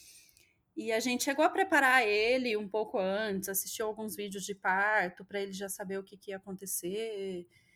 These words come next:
E conversou com ele bastante.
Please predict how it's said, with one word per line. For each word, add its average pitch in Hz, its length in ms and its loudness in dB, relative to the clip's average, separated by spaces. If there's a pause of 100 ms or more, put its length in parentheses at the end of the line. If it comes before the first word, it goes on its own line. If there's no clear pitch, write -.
(380)
E 202 420 -8
conversou 233 680 0
com 254 200 -2
ele 233 260 -2
bastante. 220 920 -4